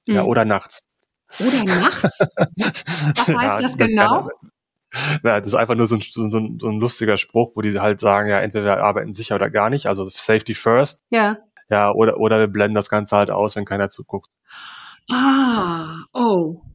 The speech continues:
Speaker 2: okay. Nach den ersten beiden Sätzen war ich total begeistert. Na, dann habe ich gewittert, da ist irgendwas nicht in
Speaker 1: Ja,
Speaker 2: Ordnung.
Speaker 1: ja, nein, also wie gesagt,
Speaker 2: <laughs>
Speaker 1: ähm,
Speaker 2: Okay. Ja, kannte ich noch nicht. Das ist ja schon mal sehr spannend. Okay, und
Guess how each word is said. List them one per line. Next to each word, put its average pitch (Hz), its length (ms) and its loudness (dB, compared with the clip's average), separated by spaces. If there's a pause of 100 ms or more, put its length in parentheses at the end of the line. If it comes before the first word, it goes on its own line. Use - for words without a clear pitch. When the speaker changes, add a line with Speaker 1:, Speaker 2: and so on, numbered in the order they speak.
(140)
Speaker 2:
okay. 208 800 -2
Nach 214 160 0
den 202 160 -2
ersten 220 260 2
beiden 285 220 6
Sätzen 285 320 4
war 269 120 6
ich 262 100 -6
total 233 300 0
begeistert. 233 640 0
Na, 247 200 -2
dann 233 500 2
habe 262 120 4
ich 285 100 -2
gewittert, 277 460 2
da 226 60 4
ist 220 200 2
irgendwas 196 640 4
nicht 247 220 6
in 202 160 0
Speaker 1:
Ja, 107 400 4
Speaker 2:
Ordnung. 95 180 -4
Speaker 1:
ja, 92 60 -2
nein, 95 160 -6
also 95 240 0
wie 92 260 -6
gesagt, 92 520 -2
Speaker 2:
<laughs> - 60 -8
Speaker 1:
ähm, 92 360 -6
Speaker 2:
Okay. 202 500 -2 (1120)
Ja, 233 100 -4
kannte 226 280 0
ich - 100 -6
noch 185 140 -2
nicht. 165 280 -8 (800)
Das 208 200 2
ist - 160 -4
ja 254 100 0
schon 254 180 0
mal 240 140 4
sehr 190 280 2
spannend. 151 540 -2
Okay, 240 480 2
und 226 220 4